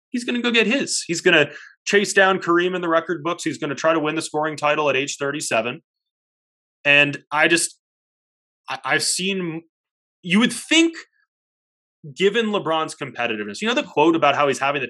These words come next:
time of his life and stuff? Like, I'm sure that that wasn't entirely, like, me-, true because this team has just been so tumultuous and turmoil filled. But I would think,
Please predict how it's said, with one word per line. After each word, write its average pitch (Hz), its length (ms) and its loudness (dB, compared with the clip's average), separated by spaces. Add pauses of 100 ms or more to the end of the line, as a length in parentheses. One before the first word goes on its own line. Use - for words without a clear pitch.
time 127 200 -4
of 127 80 -8
his 113 120 -8
life 107 280 -4
and 127 100 -10
stuff? 139 280 0
Like, 123 140 -4 (300)
I'm 220 80 -4
sure 214 220 4
that 139 140 4
that 127 160 4
wasn't 123 240 0
entirely, 110 720 -2 (380)
like, 113 220 -4
me-, 113 440 -8
true 131 580 0 (300)
because 127 400 0
this 127 200 -2
team 135 240 -2
has 120 100 -6
just 123 220 -6
been 120 160 -4
so 117 500 0 (100)
tumultuous 131 640 -2
and 110 140 -4
turmoil 131 440 0
filled. 190 340 -2 (500)
But 160 220 2 (600)
I 196 180 6
would 226 200 2
think, 123 380 0